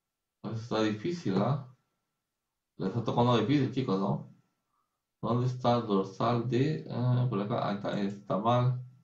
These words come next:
Pongo aquí, yo sé que es dorsal de Nazca. Ya. Bueno, bueno, bueno, ya.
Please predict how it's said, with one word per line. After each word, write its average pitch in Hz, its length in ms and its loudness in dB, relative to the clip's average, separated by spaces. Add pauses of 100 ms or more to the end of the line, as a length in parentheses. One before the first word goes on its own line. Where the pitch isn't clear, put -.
(960)
Pongo - 280 -8
aquí, 123 320 -2
yo 104 140 -2
sé - 220 -2
que 123 140 2
es 123 60 2
dorsal 104 440 2
de 95 120 0
Nazca. 123 720 0 (1200)
Ya. - 400 -6 (680)
Bueno, 80 260 -2
bueno, - 200 -4
bueno, - 600 -10
ya. - 280 -10